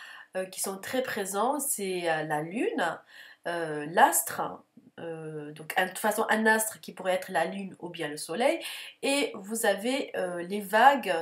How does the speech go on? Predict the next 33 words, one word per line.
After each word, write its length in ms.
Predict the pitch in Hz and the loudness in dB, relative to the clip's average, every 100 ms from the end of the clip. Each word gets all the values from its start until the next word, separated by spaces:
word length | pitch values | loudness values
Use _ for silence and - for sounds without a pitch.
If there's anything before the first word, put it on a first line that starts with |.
| 165 - | -4 -8
qui 140 | 220 | -6
sont 460 | - 277 269 269 262 | -2 2 2 0 -4
très, 340 | - - 311 - | -6 -4 -4 -6
très 220 | - 254 | -4 -2
présentes 580 | - 226 196 220 294 - - - - | -2 -6 -2 -2 -2 -8 -14 -14 -10
sur 280 | - 220 - | -8 -8 -8
toutes 200 | 359 269 | -8 -2
les 180 | 233 | -2
cartes, 440 | 233 208 240 - 226 214 | 4 4 4 -2 -4 -4
et 380 | - 214 220 214 | -2 -2 -2 -4
cela 920 | 202 - - 202 185 190 208 226 196 175 | -6 -6 -4 -4 0 2 2 2 -2 -6
aussi 500 | 170 - 208 214 208 - - - | -6 -8 -6 -8 -8 -12 -14 -12
c'est 220 | - 196 | -8 -8
très 260 | - 226 214 | -4 -2 0
intriguant 540 | 185 - 175 165 117 - _ - - - _ _ _ _ - | -2 -4 -12 -12 -14 -16 _ -20 -20 -20 _ _ _ _ -14
et 60 | 226 | -6
qui 140 | 226 | -4
va 180 | 208 214 | 2 4
avoir 360 | 202 196 190 185 | 4 0 -2 0
des 220 | 226 208 | 0 0
effets 480 | 202 - 208 214 180 - - - | -2 -2 -2 0 -2 -6 -14 -6
sur 500 | - 226 220 220 - 196 | -2 2 2 2 0 -4
la 120 | 202 | -8
planète. 540 | 202 165 156 131 - - - - - | -6 -8 -8 -12 -18 -20 -18 -16 -12
Voilà, 220 | - 208 185 | 4 6 6
donc 200 | 214 226 | 2 -2
je 120 | 254 | -2
vous 100 | 262 | 2
laisse, 400 | 254 247 247 - | 4 6 4 0
j'espère 400 | 214 214 - 220 | -2 -2 -4 -4
que 80 | - | -6
mon 240 | 202 196 196 | -6 -6 -4
analyse, 560 | 196 196 208 208 185 | -2 -4 -4 -4 -2